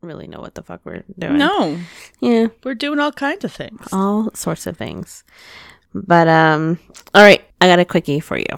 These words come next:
Speaker 1: Ready, ready, ready?
Speaker 2: Okay.
Speaker 1: What is not really your favorite drink, but the drink that you have when you're at a party or at a bar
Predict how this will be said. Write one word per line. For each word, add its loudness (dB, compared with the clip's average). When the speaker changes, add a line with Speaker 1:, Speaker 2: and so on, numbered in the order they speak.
Speaker 1:
Ready, 2
ready, 2
ready? 6
Speaker 2:
Okay. -2
Speaker 1:
What 0
is 0
not 0
really 2
your -4
favorite -8
drink, -4
but -2
the -6
drink -10
that -8
you -6
have -6
when -12
you're -10
at -6
a -2
party -4
or -12
at -6
a -4
bar -6